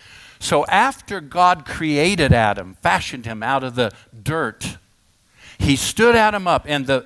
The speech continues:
the Bible says that he, he breathed into Adam the breath of life, and Adam became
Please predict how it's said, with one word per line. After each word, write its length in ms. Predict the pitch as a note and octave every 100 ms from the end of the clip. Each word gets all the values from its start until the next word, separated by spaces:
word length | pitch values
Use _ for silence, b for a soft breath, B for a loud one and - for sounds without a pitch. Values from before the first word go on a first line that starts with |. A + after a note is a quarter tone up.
| -
the 140 | C3
Bible 420 | A2+ E3 A#3+ A#3
says 420 | G3+ G3+ E3+ C3 -
that 180 | C3+
he, 240 | - D3 A#2+ B B B B B B _ - B A2+ B B B B _ _ _ _ _ - - - - -
he 260 | - G3+ D#3+
breathed 1080 | G#2+ A#2 B2+ D3 F#3 C4 A#3 D#3 A#2 - -
into 500 | E3 D3+ C#3+ D#3+ -
Adam 420 | C#3+ D3 A#2+ G2 B B
the 240 | A#2 B2 B2+
breath 600 | F#2+ G2+ B2 D#3 C#3 -
of 180 | A#2 A2+
life, 680 | A#2 A#2 G#2 - - - -
and 160 | G#2+
Adam 540 | G2 B2 C#3+ C#3 A#2 G2+
became 840 | G#2+ - - B2 A#2 G#2 E2+ D2+